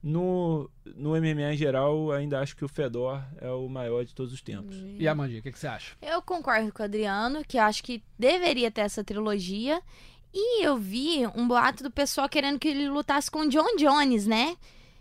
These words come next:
Speaker 2: Mas não sei ainda. Prefiro ver essa trilogia. E vamos ver o que que sai pra decidir quem que é o melhor de todos os tempos, né?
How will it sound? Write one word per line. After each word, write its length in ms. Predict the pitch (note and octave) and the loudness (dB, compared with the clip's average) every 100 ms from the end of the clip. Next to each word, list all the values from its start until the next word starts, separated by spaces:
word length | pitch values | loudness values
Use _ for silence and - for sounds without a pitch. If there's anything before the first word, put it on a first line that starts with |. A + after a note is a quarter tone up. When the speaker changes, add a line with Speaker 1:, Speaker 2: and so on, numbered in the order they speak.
| - - - | -20 -20 -4
Speaker 2:
Mas 600 | A3+ A#3 B3+ C4 C4+ A#3 | 2 4 6 4 2 0
não 220 | C4 D4 D4 | -2 -2 -2
sei 340 | - B3+ B3 | 2 4 6
ainda. 420 | A3 A3+ B3+ C#4 - | 6 4 2 0 0
Prefiro 360 | - C#4 D#4+ D4 | 2 4 4 2
ver 100 | A#3 | 4
essa 220 | A#3 A#3+ | 2 0
trilogia. 1080 | G#3+ A#3 A3+ G#3+ F#3+ F#3 G3+ A3+ C#4 D#4+ E4 D#4+ - - - - - | -4 -2 0 -2 -2 -4 -4 -2 0 0 -2 -10 -20 -20 -20 -20 -14
E 260 | A3+ A3+ | -8 -6
vamos 240 | A3+ B3 D4+ | -6 -6 -6
ver 140 | D#4+ | -6
o 20 | |
que 140 | D#4 E4+ | -6 -8
que 80 | - | -4
sai 220 | G4 C4+ | -2 -2
pra 160 | - C4 | -2 -4
decidir 400 | C4 D#4 B3 C#4 | -4 -4 -2 -2
quem 200 | D#4 C#4+ | -4 -2
que 60 | |
é 40 | E4 | 0
o 60 | |
melhor 320 | E4+ E4 C#4+ D4+ | 2 2 2 2
de 120 | - | 2
todos 280 | D4+ C#4 D4+ | 2 2 0
os 160 | D#4+ | 0
tempos, 420 | C#4 A#3+ A#3+ B3 | 2 0 0 -2
né? 220 | A#3+ B3 | -2 -4